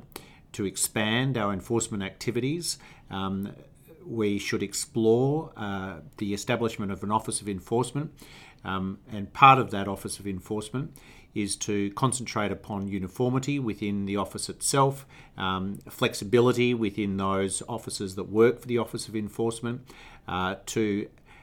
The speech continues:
respond to and, um, manage, uh, the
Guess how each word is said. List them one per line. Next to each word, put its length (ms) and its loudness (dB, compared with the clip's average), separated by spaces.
respond 640 4
to 500 0
and, 600 -4
um, 500 -4
manage, 720 -2
uh, 400 -2
the 520 -2